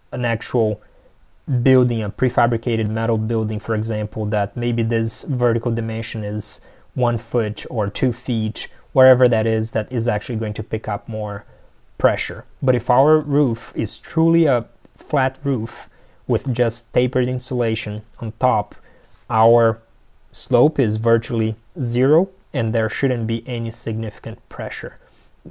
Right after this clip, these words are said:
getting picked up by zones B and D. The next step is to calculate the width that we will need to use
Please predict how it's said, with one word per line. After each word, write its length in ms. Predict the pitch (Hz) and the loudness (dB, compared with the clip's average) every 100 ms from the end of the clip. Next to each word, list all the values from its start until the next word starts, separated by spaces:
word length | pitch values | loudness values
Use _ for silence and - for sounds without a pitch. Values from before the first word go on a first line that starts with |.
| 170 | -2
getting 240 | 117 110 | 0 0
picked 320 | - 113 - | -4 -6 -4
up 220 | 110 107 - | -6 -6 -8
by 200 | 123 110 | -6 -4
zones 320 | 113 104 107 | -4 -6 -8
B 200 | - 113 | -8 -8
and 140 | 113 113 | -6 -8
D. 180 | 104 - _ _ _ - | -10 -16 _ _ _ -6
The 140 | 143 127 | -2 0
next 280 | 151 - | -2 -4
step 360 | - 131 139 - - | 0 4 4 2 -2
is 260 | 131 117 - | 0 0 -2
to 120 | 123 | -4
calculate 880 | - 123 113 - 147 135 170 - - _ - _ _ - | -2 -4 -4 -2 0 0 -2 -4 -14 _ -20 _ _ -4
the 420 | 127 123 117 123 - | 0 2 2 0 -4
width 640 | 127 127 - - - - - - | -2 2 2 2 -8 -20 -16 0
that 220 | 127 - | 0 2
we 160 | 131 123 | 0 0
will 100 | 123 | 0
need 240 | 123 120 | 0 -2
to 140 | - 120 | -2 -2
use 600 | 120 127 127 135 - | 0 2 2 0 -4